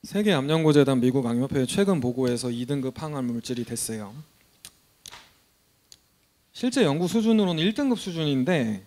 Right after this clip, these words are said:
이 간암이라는 거가 서양에서 잘 발병을 안 하다 보니까 좀 등급이 낮게 책정이 됐어. 근데 이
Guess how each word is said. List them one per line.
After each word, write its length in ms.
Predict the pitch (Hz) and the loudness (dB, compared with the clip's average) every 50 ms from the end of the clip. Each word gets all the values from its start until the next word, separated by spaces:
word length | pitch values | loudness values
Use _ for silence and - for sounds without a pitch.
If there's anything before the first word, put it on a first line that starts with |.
| _ _ - | _ _ -12
이 100 | - 135 | -12 -10
간암이라는 760 | - - - 135 156 185 202 196 190 180 170 160 151 151 143 | -8 -4 -2 2 4 6 6 6 6 6 4 4 4 2 2
거가 600 | 135 131 120 123 120 117 127 139 131 120 107 - _ _ _ _ _ _ _ _ | 2 2 2 2 0 0 0 -2 -4 -4 -6 -10 _ _ _ _ _ _ _ _
서양에서 580 | - - - 214 233 233 220 208 185 151 143 117 - - | -10 -2 0 4 4 6 6 4 4 2 0 -4 -6 -8
잘 160 | - - 131 | -6 -6 -6
발병을 420 | - - 113 113 117 156 156 135 110 | -4 -4 -6 -4 -2 -2 -2 -2 -2
안 140 | 107 113 147 | -2 -2 -2
하다 180 | 202 196 170 | 0 0 0
보니까 540 | 123 120 117 117 113 - - 160 143 110 107 104 - _ _ _ _ _ _ _ _ _ _ _ _ _ - - - _ _ _ _ _ | 0 -2 -2 -4 -4 -6 -6 -6 -6 -8 -8 -12 -18 _ _ _ _ _ _ _ _ _ _ _ _ _ -20 -20 -20 _ _ _ _ _
좀 140 | - 147 127 | -16 -12 -8
등급이 340 | - 135 139 160 156 139 | -6 -4 -2 -2 0 -2
낮게 300 | 113 107 107 - - - | -2 -4 -6 -6 -4 -4
책정이 400 | - - 185 - - 220 196 151 | -4 -4 -4 -2 -2 -2 -2 -4
됐어. 280 | 117 - 104 - - - - - _ _ _ _ _ _ _ - - _ _ _ | -6 -10 -12 -14 -14 -14 -18 -20 _ _ _ _ _ _ _ -20 -20 _ _ _
근데 240 | - 165 170 160 143 | -6 -2 0 2 2
이 100 | 139 | 0